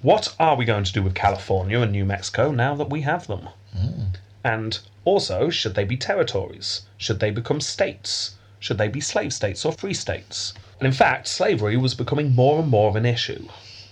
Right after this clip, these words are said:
Speaker 1: Didn't seem to matter what you were discussing at the time, it always seemed to come back to slavery. The South were pushing for a new Fugitive Slave Act that would mean that it became the duty of all citizens to report a fugitive slave.
Speaker 2: Really?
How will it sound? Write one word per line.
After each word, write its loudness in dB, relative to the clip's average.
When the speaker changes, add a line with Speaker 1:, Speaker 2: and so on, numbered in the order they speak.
Speaker 1:
Didn't -8
seem -2
to -2
matter 0
what 2
you 0
were 0
discussing -2
at -6
the -8
time, -4
it -8
always 0
seemed -4
to -10
come -2
back 0
to -6
slavery. -2
The -4
South 0
were -2
pushing 0
for -2
a 0
new 0
Fugitive -6
Slave 0
Act -6
that 4
would 0
mean 4
that 4
it -6
became 0
the 2
duty 0
of 0
all 4
citizens -2
to -4
report 0
a -10
fugitive -6
slave. -4
Speaker 2:
Really? 4